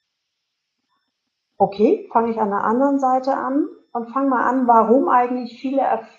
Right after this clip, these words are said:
Führungskräfte, also so richtig tolle Leistungsträger, warum sie diesen Fehler machen.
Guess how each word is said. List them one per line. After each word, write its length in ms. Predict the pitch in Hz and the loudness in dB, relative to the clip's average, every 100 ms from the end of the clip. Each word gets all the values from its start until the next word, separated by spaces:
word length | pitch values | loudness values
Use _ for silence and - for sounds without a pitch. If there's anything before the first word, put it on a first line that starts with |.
| - | -8
Führungskräfte, 800 | 269 285 277 - 269 262 262 226 | -4 -2 -4 -4 -4 -4 -4 -6
also 180 | 202 | -6
so 180 | 196 208 | -6 -4
richtig 480 | 208 269 269 254 233 | 2 2 2 -4 -4
tolle 300 | - 254 240 | 0 2 4
Leistungsträger, 960 | 208 196 220 - 247 240 - 233 220 214 | 4 4 2 -6 -12 -12 -8 -4 -2 0
warum 300 | 208 226 226 | 2 0 0
sie 120 | 226 | -4
diesen 260 | 220 202 | -6 -10
Fehler 340 | 196 233 220 202 | -4 0 0 0
machen. 420 | 196 196 - - | -2 -4 -12 -18